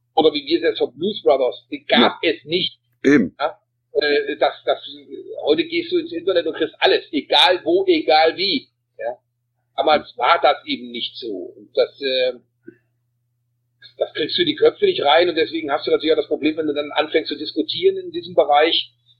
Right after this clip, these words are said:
Speaker 1: das kannst du nicht gewinnen, weil die das nicht nachvollziehen können. Das ist doch gar nicht böse gemeint. Das ist einfach so.
Speaker 2: Mhm, mhm, mhm.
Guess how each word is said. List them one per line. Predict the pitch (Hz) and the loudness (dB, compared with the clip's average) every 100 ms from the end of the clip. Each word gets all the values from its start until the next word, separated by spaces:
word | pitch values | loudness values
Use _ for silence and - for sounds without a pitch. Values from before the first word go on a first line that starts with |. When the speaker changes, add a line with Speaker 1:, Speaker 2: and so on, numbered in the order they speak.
| _ | _
Speaker 1:
das | - | -6
kannst | 143 170 | -2 0
du | 165 | 0
nicht | 156 | -2
gewinnen, | 156 143 220 135 104 | 2 2 2 0 -4
weil | 110 120 127 123 _ _ | 0 0 0 -8 _ _
die | 156 | -4
das | 160 143 | -2 0
nicht | 160 - | -4 2
nachvollziehen | 196 - 185 156 143 | 2 4 0 0 -4
können. | 143 | -2
Das | 151 | 0
ist | |
doch | 151 | 2
gar | 156 | 2
nicht | - | 2
böse | 170 233 196 | 2 2 0
gemeint. | 147 131 147 | -2 -2 -2
Das | 175 | 0
ist | 254 | 0
einfach | 208 - | 2 -2
so. | - - _ _ | -6 -20 _ _
Speaker 2:
Mhm, | 110 95 101 | 0 0 0
mhm, | - 92 - | -4 -4 -4
mhm. | 90 95 | -6 -6